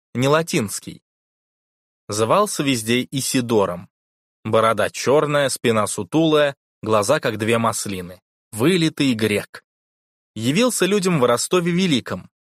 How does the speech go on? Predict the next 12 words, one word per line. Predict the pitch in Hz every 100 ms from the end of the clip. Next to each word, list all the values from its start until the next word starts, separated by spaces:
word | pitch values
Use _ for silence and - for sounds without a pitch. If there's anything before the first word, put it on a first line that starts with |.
| _
собрал | - 135 139 202 170
тощими | 160 156 - 131
костлявыми | 117 120 - 127 120 113
руками | 110 107 127 117
со | - 117
всей | - 123
округи | 110 135 131 113
прочные | 98 120 120 - 117
ивовые | 117 139 123 110 110
и | 110 123
ореховые | 117 117 107 107 101 98
ветки | 117 175 - 170